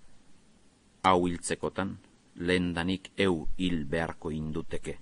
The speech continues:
Abendatz, atz, atz, atz, nork baina hil tiro seguratz.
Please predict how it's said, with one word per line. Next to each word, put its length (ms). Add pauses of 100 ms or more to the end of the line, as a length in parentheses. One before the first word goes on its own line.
(1080)
Abendatz, 720 (420)
atz, 460 (100)
atz, 480
atz, 480 (680)
nork 400
baina 320
hil 300 (220)
tiro 300
seguratz. 800